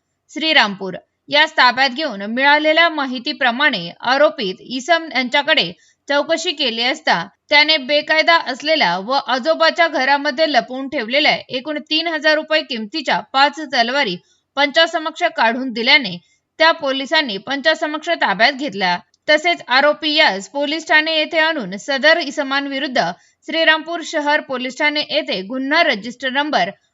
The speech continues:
आठशे एक्क्याऐंशी दोन हजार पंचवीस आर्म ॲक्ट कलम चार सात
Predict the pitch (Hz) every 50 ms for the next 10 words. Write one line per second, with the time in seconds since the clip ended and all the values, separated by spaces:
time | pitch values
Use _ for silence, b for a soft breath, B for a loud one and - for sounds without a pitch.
0 | _ - 269 277 262 - - 339 330 311 - 262 233 - - 294 320 320 - 285
1 | 214 190 190 208 254 277 285 302 285 262 254 302 302 311 - 254 214 226 - 202
2 | 202 180 190 185 _ _ _ _ _ _ _ - - 262 285 311 311 311 302 -
3 | - 277 269 - - - 285 294 311 294 240 196 185 185 _ _ _ _ _ _
4 | 302 294 294 320 311 302 - 311 277 277